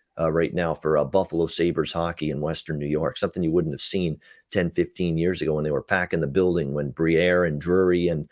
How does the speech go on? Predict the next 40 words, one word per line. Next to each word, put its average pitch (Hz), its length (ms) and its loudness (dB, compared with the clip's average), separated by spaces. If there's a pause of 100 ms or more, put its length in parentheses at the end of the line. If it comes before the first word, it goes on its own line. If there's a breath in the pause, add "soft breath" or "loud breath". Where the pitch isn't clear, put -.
(140 soft breath)
Pominville 92 680 2 (260 soft breath)
and, 85 160 2
and 85 100 0
those 80 160 -2
great 92 300 0
Sabre 87 340 2
teams, 90 340 -2
Campbell 92 440 2
on 87 100 2
the 85 60 0
back 87 340 0
end, 87 220 0
Ryan 87 320 2
Miller 95 320 4
in 90 80 0
his 87 100 0
prime, 90 460 -2 (300 soft breath)
uh, 78 180 0
in 92 220 2
net. 92 280 2
You 95 80 -6
just 87 180 -2
think 104 140 0
of 87 80 2
how 92 140 2
the 82 160 -2
city 98 340 2
was 78 140 0
buzzing 95 480 0
for 82 120 0
Buffalo 87 440 2
Sabres 85 440 0
hockey 87 360 -2
back 85 320 -4
then, 87 220 2
and 71 200 -8 (160)
anything 104 400 2
but 95 300 2
right 71 260 0
now. 80 280 -2